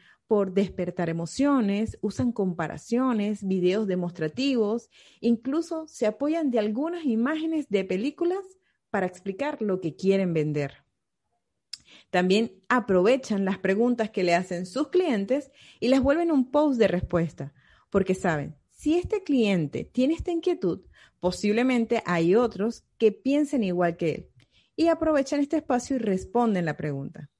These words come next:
Otra herramienta que les funciona muy bien a estos creadores de contenido son las historias. Presentan casos de la vida real que le ocurrieron con un cliente que tenía una situación específica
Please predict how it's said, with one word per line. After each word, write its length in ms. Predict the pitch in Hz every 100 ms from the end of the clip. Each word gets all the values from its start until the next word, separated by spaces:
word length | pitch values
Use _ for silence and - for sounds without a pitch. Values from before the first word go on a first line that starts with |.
| _ _ _ _ _ _ _ _
Otra 160 | 233 302
herramienta 460 | 320 254 240 247 294
que 120 | 269
les 180 | 214 -
funciona 560 | 170 170 - 226 262
muy 180 | 247 202
bien 260 | 202 254 214
a 200 | 170 170
estos 320 | 226 - 262
creadores 420 | 220 175 175 226
de 140 | 247
contenido 580 | 233 180 208 277 240 165
son 300 | 165 294 285
las 100 | 220
historias. 760 | 185 165 - 165 160 - - _ _ _ _
Presentan 480 | - 180 180 170 190
casos 320 | 196 196 202
de 80 | 202
la 140 | 214 214
vida 180 | 214
real 400 | 240 277 214 247 - _
que 120 | 220
le 80 | 214
ocurrieron 460 | 190 214 262 339
con 320 | 339 - 214 247
un 140 | 339
cliente 600 | 349 277 180 151 165 226
que 100 | -
tenía 260 | 247 214 220
una 160 | 262 311
situación 580 | 339 254 233 285 277 -
específica 840 | 240 226 214 - 381 392 381 392